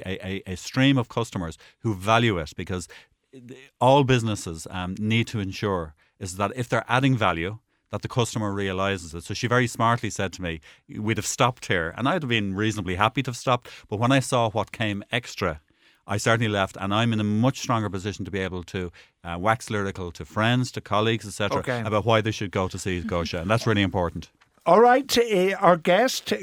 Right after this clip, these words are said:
Speaker 2: Gosha Masek of Noir Nails, South End Street,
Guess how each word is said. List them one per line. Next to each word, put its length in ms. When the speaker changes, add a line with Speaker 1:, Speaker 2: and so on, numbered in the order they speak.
Speaker 2:
Gosha 440
Masek 680
of 300
Noir 580
Nails, 800
South 340
End 300
Street, 320